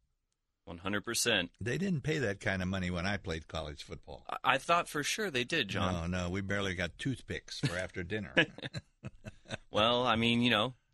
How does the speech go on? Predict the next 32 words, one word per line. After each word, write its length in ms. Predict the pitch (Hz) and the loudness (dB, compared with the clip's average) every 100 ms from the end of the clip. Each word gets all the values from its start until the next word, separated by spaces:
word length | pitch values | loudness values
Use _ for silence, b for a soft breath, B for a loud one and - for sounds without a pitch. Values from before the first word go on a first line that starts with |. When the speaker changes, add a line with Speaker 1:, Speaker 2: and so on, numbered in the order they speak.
| - | 0
Speaker 1:
money 280 | 107 113 120 | 4 4 2
keeps 280 | 127 - - - 98 | -2 -2 -6 -12 -6
becoming 400 | 113 98 143 135 | -6 0 2 4
available. 500 | 131 127 135 131 139 | 6 6 6 4 2
People 320 | 135 123 123 | 0 -2 0
wanna 180 | 120 120 | 2 4
get 180 | 120 127 | 4 2
involved, 420 | 117 110 120 135 | 4 4 4 4
get 160 | 120 117 | 0 -2
their 100 | 107 | 0
name 220 | 110 120 | 0 0
out 180 | 120 120 | -2 0
there, 160 | 131 160 | 0 0
and 100 | 110 | 2
tie 180 | 107 | 2
it 100 | 110 | 0
to 120 | - 101 | 0 -2
athletics. 500 | 104 104 123 147 104 | 0 0 0 0 -2
And 220 | 90 90 - _ b b b - | -2 -4 -10 _ b b b -4
sure 180 | - 101 | 2 2
enough, 180 | 110 | 2
that's 200 | 117 113 | 0 0
where 100 | 120 | 2
the 60 | 113 | 2
money 200 | 113 117 | 2 2
seems 260 | - 123 120 | 0 -2 -2
to 80 | |
come 180 | 127 104 | 0 0
Speaker 2:
You 60 | 87 | 0
Speaker 1:
from. 220 | 82 80 | -2 -2
Speaker 2:
bet. 60 | 85 | 0
Speaker 1:
But, 140 | 85 | 0